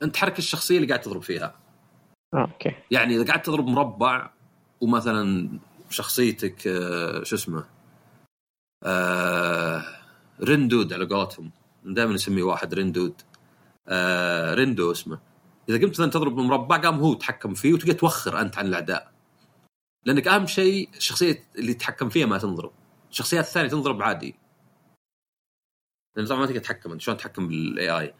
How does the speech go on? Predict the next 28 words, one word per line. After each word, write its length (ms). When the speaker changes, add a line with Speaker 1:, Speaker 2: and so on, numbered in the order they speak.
Speaker 2:
أي. 260
Speaker 1:
فيصير، 500
إيه، 160
يصير 200
مثلًا 320
لو 180
أنت 180
تبغى 560
هذا 320
مثلًا، 400
ولا 140
تبي 140
تتحكم 360
بهذه، 460
اضغط 160
الزر 240
حقها 280
مرة 460
عشان 280
تطق 200
طقة 300
ثم 140
تتحكم 340
فيها. 300
فإيه، 320
يعني 280
تحس 280
ال-، 200